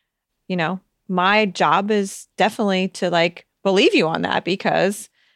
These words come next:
if someone's feeling something, you always believe them. <laughs> And so I wanna communicate to you that I definitely hear what you're saying. And I don't wanna argue with you on that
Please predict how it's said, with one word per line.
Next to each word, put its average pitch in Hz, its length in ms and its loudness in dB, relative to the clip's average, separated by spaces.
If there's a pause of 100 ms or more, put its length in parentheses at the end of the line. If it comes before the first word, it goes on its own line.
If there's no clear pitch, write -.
if 190 80 -10
someone's 226 320 -2
feeling 220 300 -2
something, 254 760 -4
you 233 240 -2
always 254 240 0
believe 254 300 0
them. 214 260 -2 (120)
<laughs> - 280 2 (480)
And 226 220 4
so 214 220 4
I 202 200 4
wanna 208 600 4
communicate 208 460 0
to - 120 -8
you 170 120 0
that 165 120 0
I 165 180 -2 (160)
definitely 196 680 0 (260)
hear 247 240 2
what - 100 0
you're 202 100 0
saying. - 540 -6 (260)
And 196 140 0
I 220 60 2
don't 240 160 0
wanna 240 160 0
argue 175 400 0
with 165 180 -4
you - 120 -6
on - 180 -6
that - 260 -8